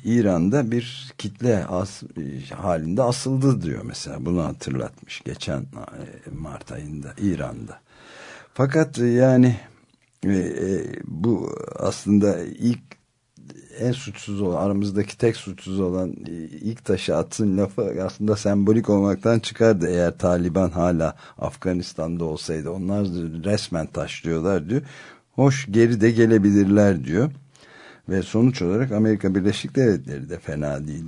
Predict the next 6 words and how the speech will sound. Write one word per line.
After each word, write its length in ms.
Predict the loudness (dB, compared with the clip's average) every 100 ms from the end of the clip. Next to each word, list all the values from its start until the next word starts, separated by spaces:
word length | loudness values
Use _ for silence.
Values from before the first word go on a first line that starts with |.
| -12
diyor 140 | -12 -8
idamlar 720 | -8 -8 -8 -8 -8 -10 -10
konusunda. 800 | -12 -12 -10 -8 -6 -4 -4 -4 -10 _ _ _ _ _ _ _ _ -18
Hatırı 400 | -14 -12 -8 -10
sayılabilir 880 | -8 -6 -6 -6 -8 -4 -2 -4 -6
diyor. 200 | -8 -8